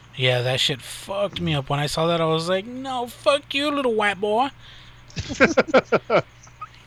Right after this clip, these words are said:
Speaker 1: Where's your daddy so that he could beat that ass?
Speaker 2: Ha-,
Speaker 1: Yeah.
Speaker 2: what's the oldest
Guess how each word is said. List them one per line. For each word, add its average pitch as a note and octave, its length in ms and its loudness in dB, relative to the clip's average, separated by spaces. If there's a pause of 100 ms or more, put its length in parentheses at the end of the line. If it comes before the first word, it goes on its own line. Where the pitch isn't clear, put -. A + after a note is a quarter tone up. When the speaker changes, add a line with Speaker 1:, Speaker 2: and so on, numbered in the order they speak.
(1000)
Speaker 1:
Where's F3+ 220 2
your G3 80 0
daddy D#3+ 300 2
so E3+ 160 -2
that D#3 80 2
he D#3+ 100 -2
could D#3+ 120 -4 (180)
beat D#3 280 -2
that B2 200 4
ass? C3+ 480 -2 (4000)
Speaker 2:
Ha-, - 120 -8
Speaker 1:
Yeah. B2 140 -2
Speaker 2:
what's E3+ 280 2
the G#3 160 -8
oldest - 800 -2